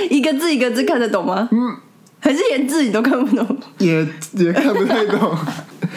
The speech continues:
Speaker 1: <laughs>
Speaker 2: 所以这就是，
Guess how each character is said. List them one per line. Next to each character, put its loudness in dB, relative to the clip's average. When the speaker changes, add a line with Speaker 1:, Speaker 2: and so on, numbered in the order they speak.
Speaker 1:
<laughs> -4
Speaker 2:
所 0
以 -2
这 0
就 2
是， 0